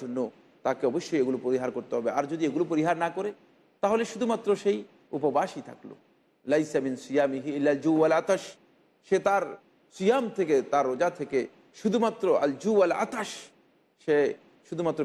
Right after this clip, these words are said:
পিপাসার কষ্ট, শুধুমাত্র ক্ষুধার কষ্ট, এই দুটি ছাড়া আর কিছুই এখান থেকে উপার্জন করতে পারবে না, অ্যাচিভ করতে পারবে না।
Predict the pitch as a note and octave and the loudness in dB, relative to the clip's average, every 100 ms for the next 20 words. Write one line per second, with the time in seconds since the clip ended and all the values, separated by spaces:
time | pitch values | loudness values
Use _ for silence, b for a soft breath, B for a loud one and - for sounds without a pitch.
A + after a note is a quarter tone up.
0 | C#3 - C3 F3+ E3 C#3 - - B2+ A2+ | -4 -6 -4 -4 -2 -4 -6 -2 -2 -2
1 | - _ _ _ - F#3 F3+ D#3+ - D3+ | -10 _ _ _ -2 0 2 0 -4 2
2 | F#3+ G3+ G3 - - E3 B2 - _ _ | 2 2 -2 -4 2 4 4 -2 _ _
3 | - F#3+ E3+ G#3 A#3+ G3+ F#3 D#3 - E3+ | 2 4 4 -2 -2 0 2 0 0 -2
4 | G3 F#3 B2 - _ - D3 E3 C3+ D3 | -2 -2 -2 -8 _ -6 -2 -2 0 -2
5 | C#3+ C3+ - _ - D3+ G3+ F#3 G3+ F3 | 4 2 2 _ -6 0 0 0 -2 -2
6 | - C#3 C#3 C#3 B2+ C#3 A#3+ E3+ D#3 - | 0 0 2 0 0 -2 -2 -2 -6 0
7 | B2+ A#2+ B2 | 2 2 0